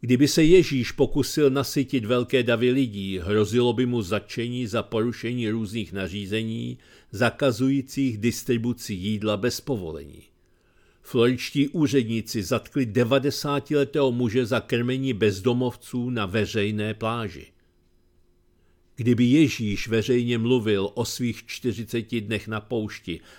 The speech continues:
a o svých rozhovorech s ďáblem, mohl by být označen za duševně nemocného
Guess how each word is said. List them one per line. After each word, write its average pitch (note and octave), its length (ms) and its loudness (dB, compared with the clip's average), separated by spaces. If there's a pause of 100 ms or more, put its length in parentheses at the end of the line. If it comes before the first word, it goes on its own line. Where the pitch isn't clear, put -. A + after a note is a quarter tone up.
(140)
a - 180 -4
o C3+ 80 0
svých - 360 -4
rozhovorech G#2 600 -2
s D#2+ 80 -14
ďáblem, G#2 640 -2 (460)
mohl A#2 400 6
by A#2 140 4
být G#2+ 280 -2
označen A#2 640 -4
za G#2 140 0
duševně G2+ 460 -4
nemocného A2+ 760 -4